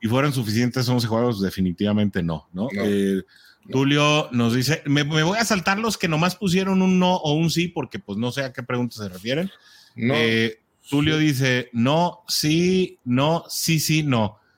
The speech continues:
Speaker 1: O sea, Jude, Jude para Q B three está fuerte, ¿eh? Así como
Speaker 2: Sí.
Speaker 1: Chris Evans la, ya se nos va al cementerio. Eh, Jude está, eh,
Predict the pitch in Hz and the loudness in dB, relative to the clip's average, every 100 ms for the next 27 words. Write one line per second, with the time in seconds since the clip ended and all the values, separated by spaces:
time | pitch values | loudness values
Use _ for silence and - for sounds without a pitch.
0 | _ - - - 135 156 196 226 - 143 | _ -20 -18 -6 0 2 0 -4 -6 -2
1 | 160 180 202 170 143 165 185 180 175 190 | 0 0 -2 -2 0 0 0 0 0 2
2 | 202 202 117 104 135 147 151 160 143 131 | 0 -2 -6 -4 -4 -2 -2 0 0 0
3 | 170 139 151 135 151 139 135 143 143 139 | 0 0 -2 0 2 2 0 0 0 0
4 | 110 110 107 107 120 131 139 139 120 113 | 0 -2 -2 0 0 2 2 0 -2 -2
5 | 104 104 123 131 117 104 139 208 - _ | -2 -2 -2 -2 -2 -2 0 0 -4 _
6 | _ _ _ _ 110 104 98 123 131 156 | _ _ _ _ -4 -2 -2 0 2 2
7 | 185 117 - 123 143 180 175 - - 110 | 2 0 0 0 0 -2 -6 -16 -6 -2
8 | 101 95 92 90 87 | 0 0 -2 -6 -10